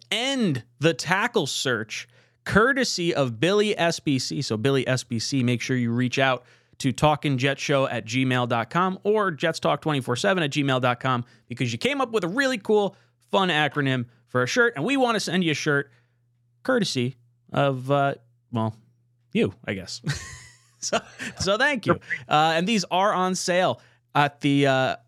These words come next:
talkin jets dot com website.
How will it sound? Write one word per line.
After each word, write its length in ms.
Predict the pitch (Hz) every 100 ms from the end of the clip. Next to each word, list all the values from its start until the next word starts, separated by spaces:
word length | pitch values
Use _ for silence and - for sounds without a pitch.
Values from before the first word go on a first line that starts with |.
| _ _
talkin 400 | - 165 - 165
jets 380 | 127 151 - -
dot 360 | 139 143 147
com 440 | - 156 151 143 143 _ _
website. 360 | 127 143 208 -